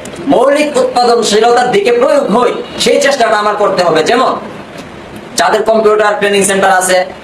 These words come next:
যাদের শিক্ষা প্রতিষ্ঠান আছে, তারা, এ, সমাজের যারা নিম্ন শ্রেণীর মাস-, মানুষ, কৃষক শ্রেণী বা একজন কৃষকের ছেলেকে আপনার কাছে দিয়েছে, আপনার শিক্ষা প্রতিষ্ঠানে দিয়েছে,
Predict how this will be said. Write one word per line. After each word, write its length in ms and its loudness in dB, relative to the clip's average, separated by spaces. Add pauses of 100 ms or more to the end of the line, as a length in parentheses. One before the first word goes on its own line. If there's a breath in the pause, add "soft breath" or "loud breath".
(140)
যাদের 260 2
শিক্ষা 280 0
প্রতিষ্ঠান 420 0
আছে, 280 2 (400)
তারা, 280 2 (600)
এ, 340 2 (120)
সমাজের 440 0
যারা 220 2
নিম্ন 300 2
শ্রেণীর 260 0
মাস-, 280 0
মানুষ, 260 0 (120)
কৃষক 380 2
শ্রেণী 240 0
বা 200 0
একজন 220 0
কৃষকের 400 0
ছেলেকে 280 0
আপনার 260 0
কাছে 180 0
দিয়েছে, 300 2
আপনার 200 0
শিক্ষা 240 -2
প্রতিষ্ঠানে 420 0 (360)
দিয়েছে, 460 0